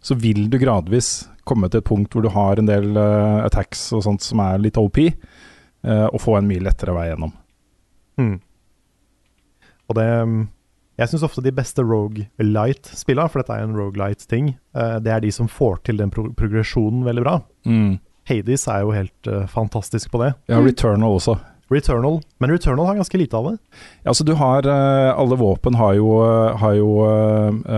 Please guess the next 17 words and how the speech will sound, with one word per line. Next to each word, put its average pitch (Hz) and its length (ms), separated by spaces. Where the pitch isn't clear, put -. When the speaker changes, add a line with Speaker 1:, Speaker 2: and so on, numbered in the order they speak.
Speaker 1:
eh, 104 40
traits - 600
Speaker 2:
Mm. 131 340
Speaker 1:
som 117 440
du 117 120
kan - 160
unlocke 101 640
permanent. 107 720
Og 117 120
Speaker 2:
Stemmer. 110 120
Speaker 1:
det 139 200
har 127 120
ganske 123 320
mye 110 120
å 110 60
si, 139 160
altså. 90 300